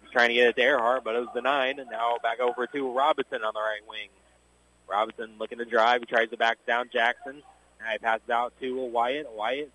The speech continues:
spins around, and he gives it off to Earhart at the free throw line. Another pump fake. He drives. He's off to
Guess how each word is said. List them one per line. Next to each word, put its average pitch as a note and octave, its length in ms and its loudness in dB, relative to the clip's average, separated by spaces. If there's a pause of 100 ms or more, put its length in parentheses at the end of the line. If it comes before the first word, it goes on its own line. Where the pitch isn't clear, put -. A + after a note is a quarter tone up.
(120)
spins C3+ 260 -2
around, D3 460 6 (400)
and A#2+ 480 -8
he B2+ 100 -10
gives B2 220 -6
it B2 40 0
off B2+ 220 2
to C#3+ 160 -2
Earhart B2+ 460 2
at G#2 160 -10
the A#2 80 -10
free A#2+ 160 -10
throw A2 200 -4
line. G2+ 300 -8 (160)
Another A#2 240 2
pump C#3 320 4
fake. C#3+ 220 4
He D3 180 -10
drives. C#3 320 4
He's D3 140 -12
off D3 180 -4
to D3+ 80 -4